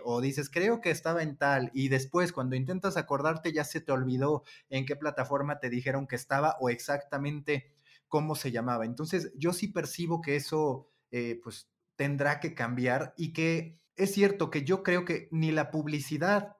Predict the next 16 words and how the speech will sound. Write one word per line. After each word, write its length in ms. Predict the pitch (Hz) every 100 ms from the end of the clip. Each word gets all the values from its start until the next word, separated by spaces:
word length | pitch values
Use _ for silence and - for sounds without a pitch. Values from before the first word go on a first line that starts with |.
| _
puede 280 | 165 180 180
sustentar 580 | 175 135 135 131 143 143
un 160 | 147
modelo 400 | 147 135 135 135
sano 400 | 127 - 139 139
de 100 | 123
medios 360 | 117 123 123 113
de 100 | 107
comunicación, 840 | 107 110 107 107 - 123 139 185 _ -
ni 220 | 151 147
las 240 | 139 131
suscripciones 920 | - 131 - 131 131 151 147 127 107
tampoco. 540 | 107 95 95 78 - _ _ _ _ _ _
Porque, 340 | 156 135 143 139
en 100 | 139
efecto, 540 | 135 175 - 175